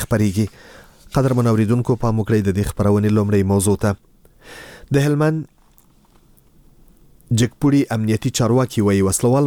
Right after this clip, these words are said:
مخالفین دوه لارې لري، یا به سوله انتخابوي او یا به وژل کیږي. د دوه سوه پنځلسم میوند قولي اردو قومندان ولی محمد احمدزي تیر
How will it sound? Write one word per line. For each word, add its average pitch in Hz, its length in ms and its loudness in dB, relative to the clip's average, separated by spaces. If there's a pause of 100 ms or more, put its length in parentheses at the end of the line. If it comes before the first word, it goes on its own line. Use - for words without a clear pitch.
(100)
مخالفین 120 680 -2
دوه 117 160 0
لارې 117 280 2 (100)
لري، 98 200 -2 (320)
یا 120 80 2
به 110 300 -2
سوله 143 260 2
انتخابوي 113 600 0 (160)
او 95 40 0 (120)
یا 101 100 0
به 104 240 -2 (200)
وژل 110 300 0
کیږي. 110 280 0 (420)
د 110 180 2
دوه 113 200 0
سوه 104 180 -2
پنځلسم 101 600 0
میوند 113 400 0
قولي 95 200 2
اردو 98 240 -4
قومندان 107 500 0
ولی 92 220 0
محمد 95 560 -2
احمدزي 101 420 0 (460)
تیر 123 120 2